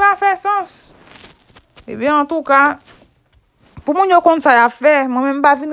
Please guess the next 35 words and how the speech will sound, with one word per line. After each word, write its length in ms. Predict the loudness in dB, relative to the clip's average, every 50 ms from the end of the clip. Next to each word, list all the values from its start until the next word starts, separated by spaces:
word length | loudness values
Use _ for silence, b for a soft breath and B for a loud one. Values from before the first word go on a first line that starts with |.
| -4
rele 240 | -2 0 2 2 4
a 80 | 2 2
ba 160 | 2 2 2 2
okenn 320 | 2 0 -2 -6 -10 -10 -8
moun. 320 | -8 -8 -8 -8 -10 -12 -14 -18 -20 _ _ _ _ _ _ _ _ _ _ _ _ _ -8 -6
Jis 160 | -6 -6 -6
pou 160 | -8 -6 -4
moun 80 | 0 0
yo 80 | 0 0 0
konnen 240 | 0 -4 -4 -6 -8
ki, 380 | -10 -10 -8 -8 -8 -8 -10 _ _ _ _ _ -8
ki 160 | -6 -6 -4
sa 160 | -2 0 0
y 80 | 2 0
a 80 | 0
fè 220 | 0 0 0 0 2
avèk 240 | 0 -2 -6 -6 -4
peyi 320 | -4 -4 -4 -6 -6 -8
a. 80 | -8 -8 -10
Si 80 | -12 -10
se 160 | -4 0 2
remèt, 320 | 2 2 2 2 0 -2 -2
y 80 | -2
ap 80 | -2 -2
remèt 240 | -2 -2 -4 -4 -4
peyi 240 | -2 -2 0 2
a, 80 | 2 2 2 0
remèt 320 | 0 -2 -4 -6 -6 -6
li 80 | -6 -6
yon 160 | -6 -6 -6
fwa. 300 | -4 -2 0 0 0 0 -4 b b b b b b b b b b b _ _ _ _ _ _ _ _ _ _ _ _
Bay 320 | -2 0 2 4 4 2 2
sa 160 | 0 -2 -2
kapab 640 | -2 _ 0 0 2 2 2 0 0 -2 -6 -16 -20 -20 _ _ _ _ _ _ _ -20 -18 -6
fè. 220 | -2 0 0 0